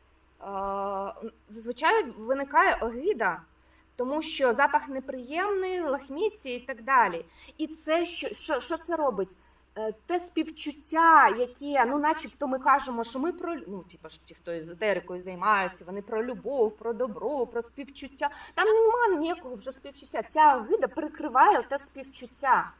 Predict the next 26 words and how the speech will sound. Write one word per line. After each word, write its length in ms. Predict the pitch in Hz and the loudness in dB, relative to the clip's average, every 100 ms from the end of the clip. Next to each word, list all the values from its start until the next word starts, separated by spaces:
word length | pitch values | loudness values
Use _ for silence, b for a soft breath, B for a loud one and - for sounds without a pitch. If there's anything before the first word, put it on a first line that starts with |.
| b b b b b _ | b b b b b _
І, 880 | - 247 254 254 254 254 247 254 247 392 - | -14 -10 -6 -6 -6 -4 -4 -6 -6 -8 -10
і 60 | - | -12
тут 180 | 349 339 | -10 -4
у 20 | |
нас 180 | 339 349 | -4 -2
н-, 160 | 330 294 | -8 -6
немає 300 | 294 330 320 | 0 4 4
ніякого 500 | 254 240 220 220 214 | 2 2 0 0 -10
вибору 360 | 208 254 190 180 | -10 -10 -8 -10
в 160 | - | -12
цьому, 240 | - 175 165 | -10 -8 -8
розумієте? 540 | 185 226 359 453 196 165 - | -8 -6 -4 0 0 -2 -4
Але 480 | - 233 277 320 330 330 _ _ _ _ _ | -2 2 6 6 6 2 _ _ _ _ _
і 80 | - | -14
тут 200 | 254 349 | -10 -8
тоді, 340 | 330 240 302 320 | -6 -4 0 2
е, 160 | 254 - - - 202 - 208 220 220 208 208 190 _ _ _ _ _ | 2 0 -12 -16 -16 -8 -4 -2 -2 -2 -6 -16 _ _ _ _ _
питання, 480 | - 302 302 262 233 | -12 0 2 2 -2
чи 180 | 220 262 | -4 -8
є 160 | 240 370 | -4 -4
щось 280 | - 320 | -4 -6
більше 520 | 233 196 311 466 - 294 | -6 -2 0 0 -2 -6
за 120 | 262 | -6
цю 200 | 262 339 | -8 -4
нашу 340 | 311 294 294 | -2 -2 -2
реакцію 800 | 294 269 320 339 - 262 233 208 | 0 4 2 0 -12 -8 0 0